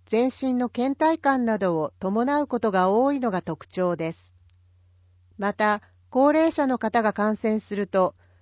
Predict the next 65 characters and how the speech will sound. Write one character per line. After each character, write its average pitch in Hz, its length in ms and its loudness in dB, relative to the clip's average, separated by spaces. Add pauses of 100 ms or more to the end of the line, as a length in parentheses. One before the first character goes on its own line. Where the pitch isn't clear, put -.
(100)
重 220 240 -4
症 285 240 0
化 277 140 -2
す 285 120 -8
る 285 120 -4
こ 285 120 0
と 285 120 0
が 294 160 4
あ 226 80 2
り 156 100 -4
ま 156 160 -6
す。 - 180 -16 (1000)
イ 247 140 0
ン 269 80 0
フ 277 100 -2
ル 285 140 2
エ 285 120 4
ン 277 60 0
ザ 240 100 2
の 214 120 2
予 202 160 2
防 233 240 2
に 233 160 0
は、 151 180 0 (560)
か 196 140 -2
か 240 180 4
ら 247 140 2
な 196 160 -2
い、 151 180 -8 (320)
う 208 120 -4
つ - 100 -18
さ 302 220 0
な 240 180 0
い 151 120 -6 (280)
が 262 160 2
と 254 100 0
て 254 140 2
も 247 100 0
大 233 220 0
切 208 260 -6
で 190 140 0
す。 - 180 -20 (1040)
予 220 160 2
防 294 180 4
接 339 220 0
種 277 240 -6
を 196 160 0
受 165 140 -6
け、 - 200 -4 (480)
手 220 160 2
洗 240 240 6
い 202 60 0
や 180 160 2
う 185 60 -4
が 214 160 2
い 214 100 0
を 202 220 0 (240)
十 254 240 0
分 330 200 2
に 311 80 0
行 226 400 2
い 226 60 0
ま 220 140 -2
し - 120 -6
ょ 190 320 0